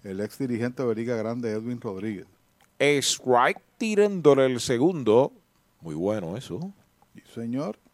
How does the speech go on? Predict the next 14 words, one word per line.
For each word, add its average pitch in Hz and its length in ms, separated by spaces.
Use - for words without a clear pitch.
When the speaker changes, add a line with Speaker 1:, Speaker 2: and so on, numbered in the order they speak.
Speaker 2:
Va - 40
a 117 40
Speaker 1:
Y - 20
Speaker 2:
estar 98 260
Giancarlo 98 600
Alvarado 101 580
como 69 240
coach 85 240
de 87 120
picheo, 123 680
Speaker 1:
Otto 131 280
Speaker 2:
entre 110 220
Speaker 1:
Vélez, 139 160
Speaker 2:
otros. - 300